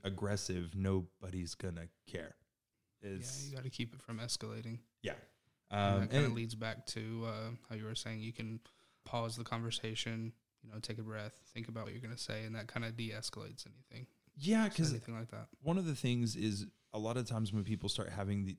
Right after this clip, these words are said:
Speaker 1: you know, these bigger, deeper, heavier conversations is we live in an age of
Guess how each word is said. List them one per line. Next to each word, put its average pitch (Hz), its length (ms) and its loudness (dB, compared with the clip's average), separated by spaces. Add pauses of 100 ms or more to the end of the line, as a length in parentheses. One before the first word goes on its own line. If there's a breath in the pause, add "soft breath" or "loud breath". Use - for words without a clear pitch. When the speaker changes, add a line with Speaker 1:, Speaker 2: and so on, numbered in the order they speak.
Speaker 1:
you 104 140 2
know, 92 160 2
these 90 280 -2
bigger, 92 360 -2
deeper, 85 460 -2
heavier 87 500 -2
conversations 87 1000 -2 (500 soft breath)
is 98 580 2
we 107 320 2
live 120 260 4
in 110 80 6
an 98 120 4
age 98 360 0
of 90 320 -2